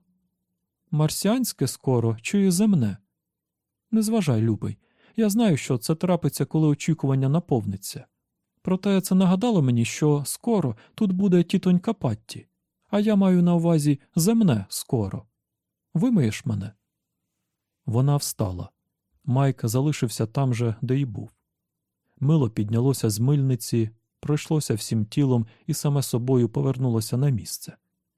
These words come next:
А мильний шар перетворився на піну. "О, достатньо. Лоскотно". "Сполоснути? Я лише змию". Вона швидко присіла навшпиньки,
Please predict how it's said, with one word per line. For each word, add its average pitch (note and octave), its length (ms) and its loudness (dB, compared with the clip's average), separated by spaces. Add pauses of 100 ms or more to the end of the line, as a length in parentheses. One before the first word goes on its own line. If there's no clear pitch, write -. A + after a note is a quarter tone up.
(120)
А A2 360 -2
мильний B2 380 2
шар - 460 -2
перетворився C#3+ 720 0
на C#3+ 140 0
піну. F#2+ 340 -10 (1160)
"О, C3+ 340 2 (100)
достатньо. F3 680 -4 (380)
Лоскотно". - 680 -2 (1040)
"Сполоснути? A#2+ 960 0 (680)
Я G#3+ 240 2
лише G3+ 340 2
змию". A2+ 440 2 (1000)
Вона C#3 260 2
швидко D3 460 0
присіла C3 460 0
навшпиньки, A#2 720 -4